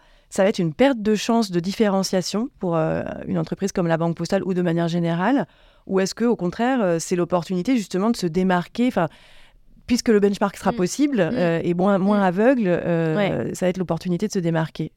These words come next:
Speaker 2: Ouais.
Speaker 1: Comment tu le vois ?
Speaker 2: Euh, non, alors on, on le voit, nous on le voit vraiment, euh, comme une opportunité, euh, co-, comme une opportunité à la fois interne et externe. Euh, d'abord, euh, le, le fait qu'on ait, euh, une réglementation si précise,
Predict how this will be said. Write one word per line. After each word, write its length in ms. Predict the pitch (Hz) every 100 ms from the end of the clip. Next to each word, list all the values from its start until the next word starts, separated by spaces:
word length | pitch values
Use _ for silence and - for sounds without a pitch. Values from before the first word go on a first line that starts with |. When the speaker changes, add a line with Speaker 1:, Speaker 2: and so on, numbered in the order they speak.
| -
Speaker 2:
Ouais. 120 | 214
Speaker 1:
Comment 160 | 185 190
tu 100 | -
le 60 | 160
vois ? 120 | 160
Speaker 2:
Euh, 380 | 233 226 233 226 - 254
non, 240 | 302 320
alors 200 | 247 220 240
on, 180 | 254 -
on 100 | 240
le 40 |
voit, 240 | 214 262 -
nous 140 | 240 285
on 60 |
le 60 | 240
voit 160 | 202
vraiment, 720 | 190 190 240 247 269 285 294
euh, 320 | 220 208 196 185 -
comme 220 | 254 254
une 120 | 240
opportunité, 920 | 233 226 208 - 214 220 233 247 285 - - - -
euh, 800 | 196 202 202 202 196 196 196 196 233 _ - _ -
co-, 100 | - - -
comme 160 | 285
une 140 | 269 262
opportunité 720 | 262 247 - 262 247 294 269
à 80 | 233
la 140 | 233
fois 400 | - 233 214 - _
interne 460 | 240 262 277 277 254
et 80 | 208
externe. 480 | - - 165 165 208
Euh, 160 | 202 190
d'abord, 480 | 185 214 240 269 285 - _ - 196
euh, 340 | 190 190 190 -
le, 200 | 226 -
le 120 | 220 220
fait 300 | 269 277 -
qu'on 380 | 233 226 226
ait, 280 | 220 214 202 294
euh, 140 | 180
une 160 | 202 202
réglementation 960 | 220 214 214 214 214 208 - 214 208
si 220 | 202 -
précise, 680 | 233 - 220 - 220 202